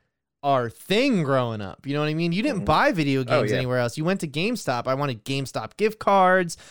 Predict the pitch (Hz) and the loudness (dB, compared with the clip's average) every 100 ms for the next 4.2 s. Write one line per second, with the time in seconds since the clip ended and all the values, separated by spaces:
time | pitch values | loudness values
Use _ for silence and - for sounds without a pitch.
0 | - - 131 135 131 127 120 123 113 110 | -20 -8 -6 -4 -4 -6 -8 -8 -8 -10
1 | - 123 117 - 233 220 - 214 220 202 | -8 -8 -8 -6 -2 -2 0 0 2 0
2 | 208 185 _ - - 196 - 147 131 208 | -2 -8 _ -10 -4 -4 0 -2 0 -2
3 | 214 202 202 190 180 185 - 165 180 175 | -2 -2 -4 -4 -4 -6 -4 -4 -2 0
4 | 185 180 | 0 0